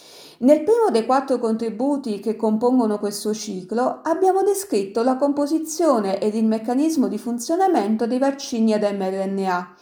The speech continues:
utilizzando come esempio quello sviluppato contro il coronavirus sars cov due. In questo secondo contributo ci occupiamo invece delle sperimentazioni più interessanti attualmente in corso sull'uso dei vaccini ad M R N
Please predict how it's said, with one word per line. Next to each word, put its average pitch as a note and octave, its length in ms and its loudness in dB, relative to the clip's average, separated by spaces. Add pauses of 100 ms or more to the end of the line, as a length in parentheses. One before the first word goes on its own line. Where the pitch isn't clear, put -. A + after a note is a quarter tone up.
(400)
utilizzando D4 760 2
come C#4+ 200 2
esempio C4 560 -2
quello C4+ 240 -2
sviluppato C4 680 0
contro A#3+ 280 -4
il C4 60 -8
coronavirus B3+ 840 -2
sars F#3 540 0
cov F#3 300 -2
due. F3+ 560 -4 (600)
In C4+ 140 4
questo A4 280 2
secondo A#3 440 2
contributo A3 760 -2
ci A#3 120 -8
occupiamo E4 480 2
invece C4 480 2
delle B3+ 240 0
sperimentazioni C#4 1160 0
più A3+ 140 -4
interessanti B3+ 840 0
attualmente A3 640 -2
in G#3+ 140 -4
corso F#3+ 600 -2 (360)
sull'uso F#4+ 560 2
dei G#3+ 100 2
vaccini B3+ 720 2
ad G3 160 -2
M G3+ 180 -2
R G3+ 240 -2
N F4 120 0